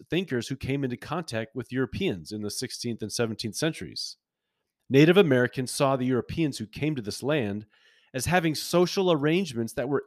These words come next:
anything but free. Europeans were possessive and grasping, and their culture was characterized by competition and lack of social cohesion.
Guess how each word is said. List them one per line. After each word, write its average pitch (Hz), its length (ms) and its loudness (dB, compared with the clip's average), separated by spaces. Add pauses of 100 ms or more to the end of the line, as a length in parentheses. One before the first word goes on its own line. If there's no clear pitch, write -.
anything 185 420 -2
but 113 140 -4
free. - 500 -6 (840)
Europeans 175 540 4
were 156 80 2
possessive 117 720 -4
and 95 120 -8
grasping, 104 720 -2 (320)
and 123 80 -4
their 135 60 2
culture 160 380 2
was 127 100 0
characterized 151 600 0
by 127 120 0
competition - 800 -6
and 104 160 -4
lack 131 240 -2
of 120 100 -4
social - 360 -2
cohesion. 120 640 -6